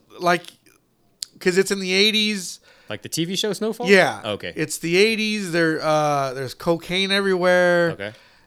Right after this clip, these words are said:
Speaker 1: The Iran Contra shit going on, and, but it just didn't have the budget for it, nor the
Speaker 2: Huh.
Speaker 1: music.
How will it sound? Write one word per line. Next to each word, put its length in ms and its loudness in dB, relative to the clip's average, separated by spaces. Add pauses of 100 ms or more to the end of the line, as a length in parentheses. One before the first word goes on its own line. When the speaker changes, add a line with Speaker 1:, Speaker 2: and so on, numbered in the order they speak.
(120)
Speaker 1:
The 140 -4
Iran 440 2
Contra 680 0
shit 400 -2
going 280 -2
on, 540 -2 (540)
and, 340 0
but 140 2
it 100 6
just 180 -2
didn't 200 0
have 200 -4
the 60 -6
budget 380 -2
for 240 -8
it, 60 -16
nor 200 2
the 80 4
Speaker 2:
Huh. 60 2
Speaker 1:
music. 560 -6